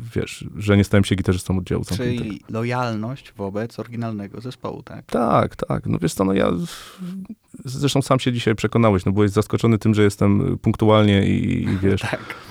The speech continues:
Speaker 1: bo nie, nie, nie każdy może. No ja jak się na coś umawiam, no to p-, wiesz, za-, zawsze chcę coś dopiąć od A do B. A jeżeli już, wiesz, mieliśmy rozgrzebaną sesję w studiu, nagrywaliśmy w tym studiu,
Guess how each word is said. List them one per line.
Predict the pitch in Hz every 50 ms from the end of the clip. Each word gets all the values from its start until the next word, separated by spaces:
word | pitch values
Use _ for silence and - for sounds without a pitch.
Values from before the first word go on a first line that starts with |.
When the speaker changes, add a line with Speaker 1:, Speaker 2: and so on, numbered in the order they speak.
| - - - - - 92 101
Speaker 1:
bo | 104 104 101 104 - - - - 104 - -
nie, | - 120 117 120
nie, | - 104 113 120 117 123 -
nie | 104 113 104
każdy | - 120 110 104 107 107
może. | 101 98 92 92
No | 92 101
ja | 110 117
jak | 123 123
się | - - 117
na | 117
coś | - 120 113
umawiam, | 113 113 110 104 107 104 101
no | 101 98
to | - 98 95 95 95 98 92 98
p-, | - - 90 98
wiesz, | 104 101 95 90
za-, | 98 101 101
zawsze | 101 104 110 - - 90
chcę | 90 - -
coś | 95 - 95 95 - 101
dopiąć | 95 90 - - 95 95 -
od | - - - -
A | 92 92 92
do | 90 98 90
B. | 92 - 82 - - - - - - -
A | - 95
jeżeli | 95 95 95 95 98 95 98 98 95 92 98
już, | 98 98 98 - -
wiesz, | 95 95 98 - -
mieliśmy | 98 98 98 98 104 101
rozgrzebaną | 95 95 - - - 92 98 98 98 95
sesję | - - 92 - - 92
w | -
studiu, | - - 90 - -
nagrywaliśmy | 95 95 95 95 95 95 98 98 92 92 - - -
w | -
tym | - 95
studiu, | - - - - - - 98 107